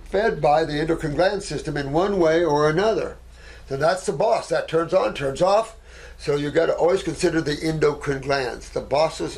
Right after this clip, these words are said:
of the body. So you only have glands that boss, the organs that do, and then the blood that feeds, the lymph that cleans, and the nerves that turns everybody on. There you go.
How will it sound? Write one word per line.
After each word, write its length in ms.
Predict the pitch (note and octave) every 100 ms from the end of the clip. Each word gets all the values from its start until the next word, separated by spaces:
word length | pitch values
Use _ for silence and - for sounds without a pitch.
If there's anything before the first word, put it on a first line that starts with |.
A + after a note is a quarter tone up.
| -
of 120 | C3
the 80 | B2+
body. 420 | B2+ B2+ A2 - - - - -
So 140 | - E3
you 120 | F#3+
only 280 | A3+ B3+ G#3+
have 340 | F#3 F3 C#3
glands 380 | C#3 D3 F3 E3+
that 180 | E3+ D#3+
boss, 300 | E3 D#3+ C#3+
the 100 | C3+
organs 400 | C3 D#3+ G#3+ F#3
that 160 | B3
do, 400 | F3 E3+ E3 E3 - - -
and 200 | D3 D3
then 160 | D3+
the 100 | D3
blood 300 | C3 D3 E3+
that 180 | G#3 G#3
feeds, 320 | - F3 F3
the 100 | D3+
lymph 280 | C#3+ D#3 E3
that 180 | G#3+ -
cleans, 340 | - E3 E3
and 140 | D3+ C#3+
the 60 |
nerves 320 | C#3+ D#3 D#3+ D#3
that 160 | D3+
turns 240 | D3+ C#3+ C3
everybody 520 | C3 D#3 D3 D3+ F3
on. 300 | C3+ F#2+ F2+ - - - - - - - - - - - - - - - - - - - - - - - - - - - -
There 100 | D3+
you 120 | F3+
go. 320 | - A#3 -